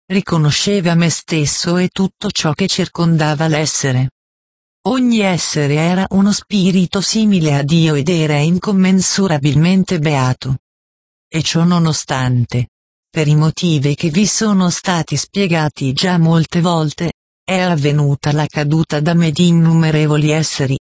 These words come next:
mentre anche molti sono rimasti con me. I primi persero la loro luce,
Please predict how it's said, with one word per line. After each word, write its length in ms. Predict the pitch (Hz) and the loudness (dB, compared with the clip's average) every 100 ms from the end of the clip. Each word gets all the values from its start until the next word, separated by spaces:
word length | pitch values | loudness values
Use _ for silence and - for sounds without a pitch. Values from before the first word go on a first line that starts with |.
| _ _ 165 | _ _ 0
mentre 480 | 170 180 170 156 143 | 2 4 2 0 0
anche 340 | 143 139 170 | 0 0 0
molti 380 | 156 165 - 185 | 2 2 0 -2
sono 380 | - 185 175 170 | 0 0 2 2
rimasti 580 | 151 147 151 - 147 | 0 2 0 -2 -6
con 200 | - 147 | -2 0
me. 260 | 131 127 131 _ _ _ _ _ _ _ | 2 0 -2 _ _ _ _ _ _ _
I 160 | 190 | -4
primi 460 | - 214 240 220 214 | 0 0 2 2 2
persero 800 | - 190 151 151 - - 165 165 | 0 -2 -2 -2 -4 -2 -2 0
la 140 | 175 | 2
loro 300 | 175 190 190 | 2 0 0
luce, 520 | 156 151 151 - 160 | 0 0 -2 -2 -4